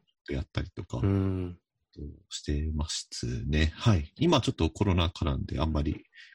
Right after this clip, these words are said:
Speaker 1: 個人のバンドのレコーディングとかはちょっとやっ-、
Speaker 2: うん。
Speaker 1: はい。
Speaker 2: あれですね。もう結構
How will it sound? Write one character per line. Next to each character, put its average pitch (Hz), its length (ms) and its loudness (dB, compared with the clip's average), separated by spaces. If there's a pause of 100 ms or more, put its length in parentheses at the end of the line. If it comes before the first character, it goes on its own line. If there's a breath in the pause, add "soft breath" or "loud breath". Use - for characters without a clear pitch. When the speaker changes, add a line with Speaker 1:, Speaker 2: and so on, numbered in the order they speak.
Speaker 1:
個 95 100 0
人 78 240 -2
の 67 140 -2
バ 85 140 0
ン 78 40 0
ド 82 80 2
の 80 60 2
レ 82 100 4
コ 82 140 0
ー 82 40 4
デ 85 100 0
ィ - 40 2
ン - 20 2
グ 87 80 0
と - 100 -4
か - 140 -4
は - 120 -4 (140)
ち - 40 -12
ょ - 40 -8
っ - 40 -10
と - 100 -8
や 98 60 2
っ-、 98 40 2
Speaker 2:
う 98 40 2
ん。 95 460 -2 (580)
Speaker 1:
は 85 160 4
い。 73 140 -2 (960 soft breath)
Speaker 2:
あ - 100 0
れ 107 40 4
で - 60 0
す - 100 -4
ね。 92 140 -6 (480)
も 98 200 2
う - 80 -14 (200)
結 147 280 0
構 101 300 2